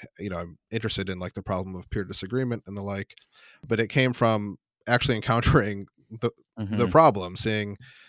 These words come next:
Speaker 1: seeing people accuse other people of saying something that, you know, the classic example is something that Hitler would say or that sort of thing. And
Speaker 2: Mm-hmm.
Speaker 1: seeing this in a number of different
Speaker 2: Mm-hmm.
Speaker 1: guises and then thinking, "Oh, you know, nobody's ever really,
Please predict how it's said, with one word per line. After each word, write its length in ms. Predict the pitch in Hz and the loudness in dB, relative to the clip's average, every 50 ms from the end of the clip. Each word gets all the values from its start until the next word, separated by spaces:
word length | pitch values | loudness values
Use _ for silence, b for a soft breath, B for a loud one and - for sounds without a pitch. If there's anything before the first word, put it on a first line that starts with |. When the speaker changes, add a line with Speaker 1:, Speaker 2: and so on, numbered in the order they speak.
| B _ | B _
Speaker 1:
seeing 320 | - - 120 110 104 101 | -4 0 0 0 0 -2
people 400 | 98 113 104 98 - 101 98 98 | -2 -4 -4 -2 -2 -2 -2 -2
accuse 540 | 95 - - 107 104 101 98 95 95 - - - | -2 -4 -4 -4 -4 -4 -4 -6 -8 -8 -8 -6
other 220 | 101 98 101 101 | -6 -4 -4 -4
people 380 | - - 98 92 - 98 95 92 | -4 -4 -6 -6 -6 -8 -8 -8
of 280 | 90 92 92 90 90 101 - | -8 -8 -10 -10 -14 -16 -16
saying 380 | - - 113 104 101 101 101 | -8 -4 -4 -2 -2 -4 -6
something 460 | 98 - 104 104 - - 101 104 101 98 | -8 -8 -8 -8 -10 -10 -10 -10 -8 -8
that, 280 | 98 95 95 95 - _ _ _ b b b b b b _ - | -6 -6 -6 -6 -8 _ _ _ b b b b b b _ -10
you 80 | 101 | -8
know, 120 | 87 80 80 | -8 -8 -8
the 80 | 87 | -10
classic 380 | - - 98 92 - 95 - 104 | -6 -6 -4 -4 -6 -8 -10 -12
example 440 | 90 - 101 87 87 - 92 87 87 | -10 -10 -8 -8 -8 -8 -10 -10 -10
is 220 | 87 87 - - _ - | -10 -10 -12 -14 _ -12
something 300 | - - 95 98 104 107 | -10 -8 -6 -4 -4 -2
that 100 | 117 110 | 0 0
Hitler 240 | 143 139 104 104 | 0 0 0 -2
would 160 | 95 92 90 - | -4 -6 -6 -6
say 220 | - 90 85 82 | -6 -6 -6 -8
or 160 | 85 82 82 - _ _ _ - | -8 -10 -12 -12 _ _ _ -10
that 160 | 104 101 - | -8 -8 -8
sort 160 | - 101 85 | -8 -8 -8
of 80 | 87 90 | -8 -8
thing. 220 | - 98 104 120 123 - B B B B B B B - | -8 -6 -6 -8 -10 -12 B B B B B B B -6
And 180 | - 113 110 120 | -2 0 2 2
Speaker 2:
Mm-hmm. 100 | 110 113 | 2 4
Speaker 1:
seeing 280 | 104 151 147 143 135 127 | 6 6 6 6 6 4
this 180 | 123 113 - | 2 2 2
in 80 | 117 110 | 0 0
a 60 | 107 | 0
number 320 | 107 110 113 117 117 117 | 0 0 2 2 2 2
of 80 | 110 113 | 2 2
different 260 | 107 107 95 92 95 95 | 0 0 -2 -2 -2 -2
Speaker 2:
Mm-hmm. 60 | 101 | -2
Speaker 1:
guises 480 | 95 95 104 110 127 139 147 160 147 | -2 0 -2 0 0 0 0 0 -2
and 140 | 120 98 104 | -4 -4 -4
then 160 | 107 104 101 | -4 -6 -4
thinking, 420 | - 110 101 - 107 101 101 101 95 - | -6 -6 -6 -6 -6 -8 -8 -10 -8 -6
"Oh, 120 | 139 120 95 | -6 -4 -4
you 100 | 101 107 | -4 -4
know, 160 | 110 113 113 | -4 -4 -2
nobody's 400 | 113 127 131 131 123 120 113 117 | -2 -2 -2 -2 -4 -4 -4 -4
ever 200 | 110 104 110 101 | -4 -4 -4 -4
really, 460 | 101 107 101 98 98 95 92 90 - | -2 -2 -2 -4 -4 -6 -8 -10 -12